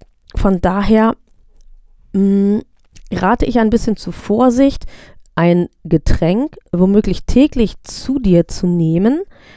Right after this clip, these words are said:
was so ein Mineral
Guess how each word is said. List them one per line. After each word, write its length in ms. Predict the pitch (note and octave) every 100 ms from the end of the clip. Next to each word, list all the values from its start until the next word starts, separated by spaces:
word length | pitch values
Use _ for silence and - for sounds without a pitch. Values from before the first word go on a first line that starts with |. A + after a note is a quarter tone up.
| - - -
was 400 | E3 F#3 F#3 - -
so 460 | G3 G3 G#3 A3 -
ein 500 | - F3+ F3+ F3+ F3+ G3 - -
Mineral 920 | F3+ F#3 F3 D#3 - E3 G3+ B3 D4+